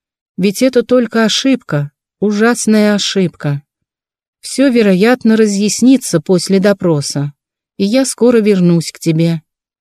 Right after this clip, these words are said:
Но она рыдала все громче и громче.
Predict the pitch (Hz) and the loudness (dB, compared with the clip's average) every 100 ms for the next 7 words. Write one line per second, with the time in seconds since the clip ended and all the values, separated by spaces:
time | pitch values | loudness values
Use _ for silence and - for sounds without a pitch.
0 | _ _ _ _ _ _ _ 185 196 208 | _ _ _ _ _ _ _ 2 4 4
1 | 277 262 196 220 233 220 - 190 165 170 | 4 4 2 2 2 0 -2 -2 0 2
2 | 190 185 - 185 160 165 165 165 - 156 | 2 2 2 0 2 0 0 -2 -4 -6
3 | 160 | -6